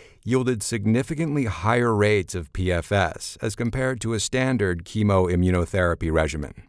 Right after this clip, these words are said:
Likewise, results of the randomized Phase three C L L fourteen trial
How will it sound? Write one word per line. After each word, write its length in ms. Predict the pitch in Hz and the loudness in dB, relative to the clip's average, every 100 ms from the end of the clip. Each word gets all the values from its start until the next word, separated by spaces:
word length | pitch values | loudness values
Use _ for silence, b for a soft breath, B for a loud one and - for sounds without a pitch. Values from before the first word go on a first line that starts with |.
| _ _ B B B B B - | _ _ B B B B B 0
Likewise, 600 | 135 104 85 73 - - - | 0 2 0 -2 -8 -12 -6
results 520 | 117 110 135 143 - | -2 0 0 0 -4
of 120 | 104 | -2
the 60 | 104 | 2
randomized 720 | 101 101 101 98 95 98 95 | 4 4 4 4 4 2 -2
Phase 360 | - 98 98 - | -2 0 0 -2
three 380 | 95 95 95 | -2 -2 0
C 260 | 92 - 101 | -2 -2 2
L 180 | 92 90 | 2 2
L 220 | 87 87 | 2 0
fourteen 560 | - 95 92 - 98 92 | 0 -2 -2 0 2 2
trial 460 | 92 80 80 92 | 2 0 0 -4